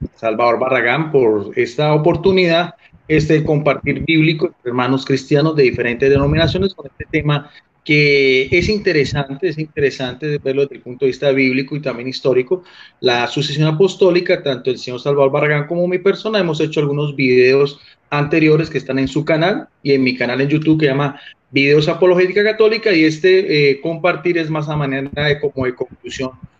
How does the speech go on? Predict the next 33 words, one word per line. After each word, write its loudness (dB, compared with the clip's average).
sobre 0
el -10
tema. 0
Espero -2
que 0
sea 0
del 2
agrado 2
de 2
todos 2
y -2
sobre -2
todo -2
pidiendo 0
la 0
iluminación -4
del -6
Espíritu -12
Santo. -10
Gracias, 0
Arnold, 0
y -2
gracias, 0
Salvador. 2
Te 2
doy 4
paso -2
para -2
que -6
sigas -4
con -6
la -4
presentación. -12